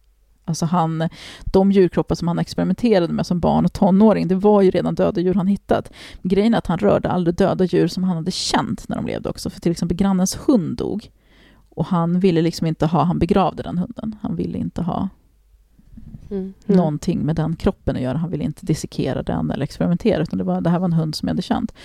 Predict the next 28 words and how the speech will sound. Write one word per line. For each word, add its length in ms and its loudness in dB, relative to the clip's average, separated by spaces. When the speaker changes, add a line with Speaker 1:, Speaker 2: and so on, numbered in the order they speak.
Speaker 1:
Och 200 -2
han 80 6
gjorde 160 2
ju 40 -2
aldrig 260 0
någonting 280 -2
mot 100 -2
sina 240 -2
egna 280 2
husdjur. 440 2
Frisky 540 -2
och 300 0
Buff 420 -4
och 240 -4
jag 80 -4
vet 120 -6
inte 140 -8
vad 20 -6
de 100 -6
andra 180 -4
djuren 160 0
hette. 240 -4
Ehm, 460 -2
när 340 4
Jeff 360 -2
var 280 2
runt 200 -4
fjorton 840 0